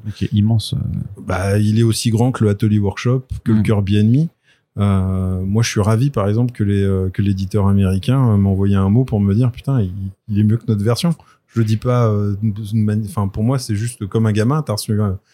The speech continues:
Speaker 2: une bonne note de l'école, si tu veux. C'est,
Speaker 1: Mm. «
Speaker 2: Ah, c'est cool, t'as aimé. » Euh, donc voilà. Et, euh, et derrière, on a, euh,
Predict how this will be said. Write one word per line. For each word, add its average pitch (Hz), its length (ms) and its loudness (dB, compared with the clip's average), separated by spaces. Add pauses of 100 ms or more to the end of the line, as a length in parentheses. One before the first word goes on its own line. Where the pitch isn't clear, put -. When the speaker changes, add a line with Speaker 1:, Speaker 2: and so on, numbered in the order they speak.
(180)
Speaker 2:
une 113 100 2
bonne 117 180 2
note 127 200 0
de 107 100 0
l'école, 123 340 0
si 120 140 -2
tu 120 120 -2
veux. 120 180 2
C'est, 123 100 0
Speaker 1:
Mm. « 123 80 2
Speaker 2:
Ah, 104 60 2
c'est - 160 -2
cool, 143 300 0
t'as 107 120 -2
aimé. » 127 240 0 (640)
Euh, 101 320 4 (460)
donc 107 200 2
voilà. 156 420 2
Et, 110 200 2
euh, 101 420 2
et 110 80 0
derrière, 110 460 4
on 107 160 4
a, 113 280 6
euh, 95 220 4